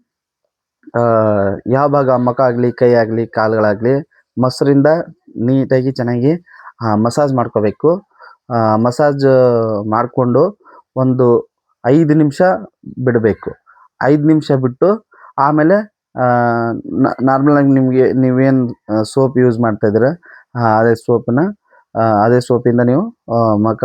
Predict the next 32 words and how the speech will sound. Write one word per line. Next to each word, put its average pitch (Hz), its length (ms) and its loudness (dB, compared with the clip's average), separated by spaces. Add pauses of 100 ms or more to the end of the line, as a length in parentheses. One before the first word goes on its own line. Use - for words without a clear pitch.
ಕೈ, 110 400 -6
ಕಾಲು 107 360 -2 (180)
ವಾಶ್ 101 460 -2
ಮಾಡ್ಬೋದು. 98 560 -2 (360)
ಇದು 185 360 0 (800)
ಎಲ್ಲ 151 200 4
ಕಡೆ 147 220 0
ಅಪ್ಲೈ 131 240 0
ಮಾಡ್ಬೋದು, 104 380 -2
ಏನಾಗಲ್ಲ. 107 480 -2 (600)
ಆ, 120 260 0
ಮೊಸರು, 170 600 2 (460)
ಮ್, 117 320 -4
ಬರೇ 165 200 2
ಮೊಸರು, 151 360 0
ಅದ್ರಲ್ಲಿ 131 360 0
ಏನ್ 131 160 -2
ಮಿಕ್ಸ್ - 220 -10
ಮಾಡಂಗಿಲ್ಲ. 107 400 -2 (480)
ಇದನ್ನೇ 170 320 2
ಡೈರೆಕ್ಟ್ 156 340 2
ಆಗಿ 151 140 2
ನಾವು 143 220 2
ಅಪ್ಲೈ 135 260 0
ಮಾಡಿ 135 240 0
ಮಸಾಜ್ 123 360 -2
ಮಾಡಿದ್ರೆ 117 320 -2 (440)
ಅದು 123 560 2 (200)
ಆಯಿಲ್ 127 260 2
ಟೈಪ್ 123 220 0
ಕೆಲ್ಸ - 360 -6
ಮಾಡುತ್ತೆ. 107 460 -2